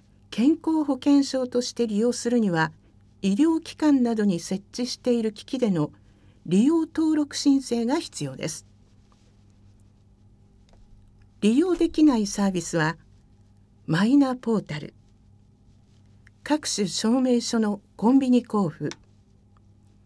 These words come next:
暗証番号入力が必要な手続き、その他の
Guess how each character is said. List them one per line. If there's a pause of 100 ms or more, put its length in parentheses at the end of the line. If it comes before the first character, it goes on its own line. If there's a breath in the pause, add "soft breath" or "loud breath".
(580)
暗
証
番
号
入
力
が
必
要
な
手
続
き、 (1900 soft breath)
そ
の
他
の